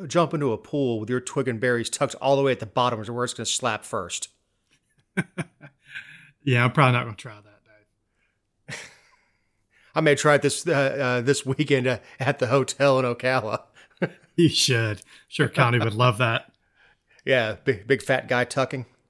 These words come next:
Speaker 2: Yeah, just stop by a Target down there and take a picture. We all wanna see it. We can put it up on
Speaker 1: Ex-,
Speaker 2: the
Speaker 1: excuse me, do you have this one piece in a two X L? <laughs>
Speaker 2: Oh, goodness.
Speaker 1: All right, Candace Taylor is off her damn rocker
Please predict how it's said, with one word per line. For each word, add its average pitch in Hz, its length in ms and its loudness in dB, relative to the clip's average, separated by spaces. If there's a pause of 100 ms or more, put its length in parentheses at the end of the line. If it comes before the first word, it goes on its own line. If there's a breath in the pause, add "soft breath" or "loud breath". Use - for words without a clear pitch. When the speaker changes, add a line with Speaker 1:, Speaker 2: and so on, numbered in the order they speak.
(240)
Speaker 2:
Yeah, 247 140 2
just 180 240 0
stop 214 180 0
by 160 140 4
a 131 40 2
Target 123 360 2
down 120 220 2
there 110 160 2
and 127 120 2
take 131 160 0
a 151 60 0
picture. - 380 -4
We 120 120 0
all 123 160 2
wanna 143 200 2
see 110 260 0
it. 120 160 -14
We 123 80 -18
can 120 100 -14
put 123 180 -20
it 117 100 -20
up 110 140 -8
on 143 40 -4
Speaker 1:
Ex-, 139 160 2
Speaker 2:
the 131 80 -14 (300)
Speaker 1:
excuse - 360 2
me, 117 120 -4
do 113 80 -2
you 165 80 6
have 185 100 4
this 143 160 -2
one 127 300 0
piece 135 400 -2
in 110 60 -6
a 101 60 -10
two 123 320 2
X 117 220 -2
L? 113 280 -6 (540 soft breath)
<laughs> - 60 0 (2000 loud breath)
Speaker 2:
Oh, 120 420 0
goodness. 110 500 -8 (640 soft breath)
Speaker 1:
All 165 80 8
right, 156 120 6
Candace 233 320 4
Taylor 160 300 8
is 123 120 0
off 147 300 4
her 139 120 2
damn 139 520 2
rocker 113 520 0